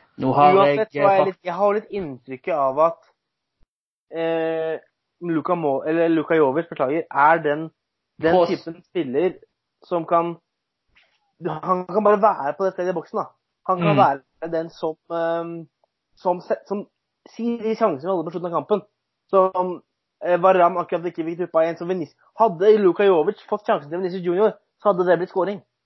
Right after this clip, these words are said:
Speaker 3: Mm.
Speaker 2: Det er jeg nesten helt sikker på. Og Jovic er, har litt det, jeg nesten kaller det genet. Jeg føler Cristiano Ronaldo hadde, men han bare er der på rett tid til rett sted. Han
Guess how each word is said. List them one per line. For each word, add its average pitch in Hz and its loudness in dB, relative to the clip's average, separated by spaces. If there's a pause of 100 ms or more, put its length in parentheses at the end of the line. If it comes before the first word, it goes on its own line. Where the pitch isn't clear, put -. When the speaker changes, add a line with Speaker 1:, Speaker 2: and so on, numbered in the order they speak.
Speaker 3:
Mm. 151 -6
Speaker 2:
Det - -20
er 190 0
jeg 196 -4
nesten 190 -8
helt 180 -12
sikker 165 -12
på. 208 -2 (840)
Og 190 2 (180)
Jovic 175 2
er, 185 0
har 196 2
litt 190 -4
det, 175 0
jeg 165 -12
nesten 160 -14
kaller 165 -2
det 147 -10
genet. 131 0
Jeg 180 0
føler 143 2
Cristiano 151 -2
Ronaldo 135 0
hadde, 151 0
men 165 0 (340)
han 190 2
bare 170 4
er 127 4
der 190 0 (420)
på 165 -2
rett 156 -4
tid 147 -6
til 160 0
rett 147 -6
sted. 175 -2 (440)
Han 180 4